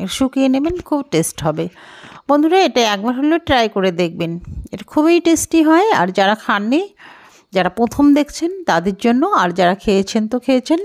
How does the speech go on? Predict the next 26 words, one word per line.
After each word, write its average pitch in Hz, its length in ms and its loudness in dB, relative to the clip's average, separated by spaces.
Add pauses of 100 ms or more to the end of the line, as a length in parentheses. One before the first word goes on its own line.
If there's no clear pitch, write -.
(1300)
আর 190 200 -2 (560)
দিয়ে 208 200 -2
দিচ্ছি 254 500 0
উপর 190 240 0
থেকে 202 360 -4 (220)
এক - 360 -4 (120)
টেবিল 160 260 -2
চামচ 233 320 0
সরিষার 254 480 -2 (120)
তেল। 392 140 2 (1800)
এটা 208 180 -8
দিলে 247 240 -2
খুবই 185 320 -2
টেস্ট - 380 -4
হয়, 302 240 0 (200)
আর 156 160 -2
ভর্তাতে 175 640 -4
সরিষার 160 400 -6 (120)
তেল 185 180 -6
একটু - 200 -10
কাঁচা 151 320 -6
দিলে 233 220 -6
কিন্তু 247 240 -2
খুব 170 260 -4
ভালো 131 220 -8
লাগে। 151 340 -12